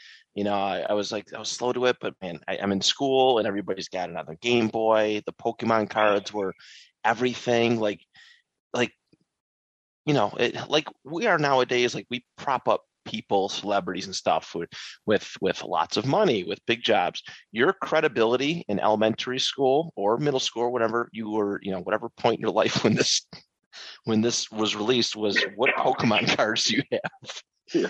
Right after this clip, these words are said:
Speaker 1: I, I s-, I swear to God, it was, you know, it, it really was. You know, you got a level one hundred Charizard? I wanna hang out with you. You know, or, you know, or you got a Charizard card, holographic Charizard card, I wanna hang out with you.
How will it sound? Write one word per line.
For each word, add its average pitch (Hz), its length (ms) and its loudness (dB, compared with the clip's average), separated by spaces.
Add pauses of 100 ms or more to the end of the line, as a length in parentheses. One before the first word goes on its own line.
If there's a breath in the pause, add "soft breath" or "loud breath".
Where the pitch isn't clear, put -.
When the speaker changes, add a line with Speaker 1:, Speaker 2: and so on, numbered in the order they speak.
Speaker 1:
I, - 220 2
I 123 80 4
s-, - 440 2
I 123 100 4
swear 160 320 0
to 175 60 -4
God, 160 380 2
it 107 160 2
was, 147 600 0
you 104 80 0
know, 110 240 2
it, 107 160 -4
it 98 160 -6
really 127 240 -2
was. 110 560 0 (540 loud breath)
You 107 100 -2
know, 101 120 4
you 117 140 -10
got 180 120 2
a 147 40 2
level 147 200 2
one 139 100 2
hundred 131 240 0
Charizard? 165 600 0 (560)
I 113 80 2
wanna 131 160 2
hang 110 160 0
out 95 80 -4
with 80 160 -12
you. 104 260 0 (580 loud breath)
You 110 140 2
know, 95 180 4
or, 107 380 2
you 113 140 0
know, 123 100 2
or 120 200 2
you 117 100 -10
got 127 120 2
a 113 60 -6
Charizard 120 480 -2
card, 123 340 0
holographic 113 500 0
Charizard 110 460 2
card, 110 260 0
I 101 40 -2
wanna 98 160 -4
hang 104 120 -4
out 98 100 -2
with - 160 -12
you. 82 160 -10